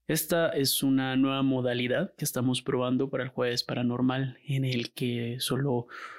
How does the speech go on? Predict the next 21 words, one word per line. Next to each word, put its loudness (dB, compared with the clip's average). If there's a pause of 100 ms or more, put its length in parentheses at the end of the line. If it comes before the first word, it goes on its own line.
(220)
Wolfo 2
y 4
yo 4
vamos 0
a -4
estar -4
contándoles 0
unas -2
historias, 0
ahí -4
sí -4
que -2
relatándoles 0
unas 0
historias -2
que -4
hemos -2
encontrado, 0
anécdotas -2
de -4
terror, -2